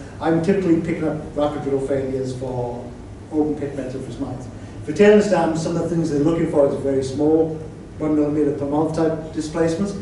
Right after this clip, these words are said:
which typically in the past hasn't been a sweet spot for either lidar or radar. So this approach is basically a way that, um, you process the data. So the benefit of radar is that because you're scanning all the tailing dam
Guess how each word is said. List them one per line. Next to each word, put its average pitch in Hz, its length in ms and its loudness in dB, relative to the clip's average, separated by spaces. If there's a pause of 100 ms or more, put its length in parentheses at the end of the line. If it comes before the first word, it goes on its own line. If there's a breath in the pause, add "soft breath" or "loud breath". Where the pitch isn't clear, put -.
(320 loud breath)
which - 240 -2
typically 208 340 4
in 175 60 6
the 160 100 2
past 160 340 -2
hasn't 156 360 -2
been 143 500 -2 (220)
a 143 120 -2
sweet 165 280 -4
spot 165 320 -2
for 143 160 0 (160)
either 139 140 0
lidar 147 320 0
or 156 200 4
radar. 120 380 -4
So 143 120 -6
this 143 200 -4
approach 147 340 -2
is 139 160 -4
basically 147 580 -2 (480)
a 143 60 -2
way 180 420 6
that, 165 220 4
um, 165 360 2 (1120)
you 175 140 -2
process 180 320 4
the 151 80 0
data. 147 260 4
So 156 180 4
the 160 120 4
benefit 220 500 4
of 175 180 6
radar 156 640 4
is 147 220 2
that 143 120 2
because 180 320 0
you're 202 120 4
scanning 151 800 0 (260)
all 180 180 2
the 156 80 6
tailing 143 380 0
dam 139 480 -2